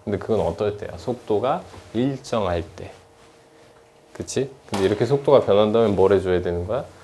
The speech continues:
적분을 해줘야 되는 거야. 왜? 속도가 일정할 땐 적분하면 원래 어떻게 돼요? 일 차가 되잖아. 그러니까 뭐가 되는 거야? T만 곱하면 되는 거나 똑같지, 그치? 하지만 이렇게 일정하지 않을 때는 적분을 해서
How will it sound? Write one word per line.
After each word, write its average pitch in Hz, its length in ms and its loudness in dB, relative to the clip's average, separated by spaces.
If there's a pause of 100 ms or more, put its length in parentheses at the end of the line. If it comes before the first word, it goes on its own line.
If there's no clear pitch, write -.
(180)
적분을 98 500 -4
해줘야 127 260 0
되는 82 240 -6
거야. 80 120 -16 (560)
왜? 113 220 8 (180)
속도가 180 460 8
일정할 190 380 8
땐 180 120 6
적분하면 143 480 2
원래 101 320 4
어떻게 92 400 -2
돼요? 92 340 -6 (500)
일 127 120 -2
차가 127 240 2
되잖아. 85 380 -4
그러니까 107 280 -2
뭐가 90 280 -4
되는 87 180 -8
거야? 87 140 -8
T만 147 300 -2
곱하면 110 380 -2
되는 101 220 -4
거나 98 180 -2
똑같지, - 420 -8
그치? - 280 -10 (520)
하지만 110 320 -2
이렇게 98 220 -2
일정하지 135 400 2
않을 95 280 0
때는 147 340 0 (120)
적분을 127 520 0
해서 101 460 0